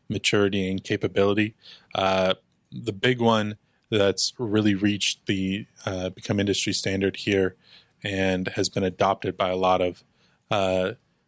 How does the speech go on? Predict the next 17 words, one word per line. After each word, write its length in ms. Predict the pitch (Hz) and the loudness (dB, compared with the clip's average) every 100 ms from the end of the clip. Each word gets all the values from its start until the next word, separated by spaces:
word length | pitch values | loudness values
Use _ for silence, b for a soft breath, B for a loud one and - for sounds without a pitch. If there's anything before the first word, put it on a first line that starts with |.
| _ _ | _ _
companies, 640 | - 107 101 98 92 - - _ _ | -6 -4 -4 -4 -4 -8 -14 _ _
uh, 220 | 104 92 98 _ _ - | -6 -6 -10 _ _ -8
to 80 | 92 | -2
various 320 | 104 98 - | 2 2 0
degrees 260 | 107 107 | -2 -2
of 80 | 95 | -2
success 340 | - 101 95 - | -6 -4 -4 -4
has 100 | - | -6
been, 420 | - 98 92 87 - _ _ - | -2 0 0 -4 -12 _ _ -6
uh, 140 | 95 92 | -6 -2
direct 400 | 104 101 117 - | 2 2 2 0
metal 260 | 104 104 101 | 0 0 2
laser 240 | 98 101 | 0 -2
sintering, 480 | - 107 - 110 101 | -4 -4 -2 -2 -2
a 60 | |
powder 360 | - - 101 104 | -4 -2 0 0
bed, 380 | 98 104 107 | 2 4 2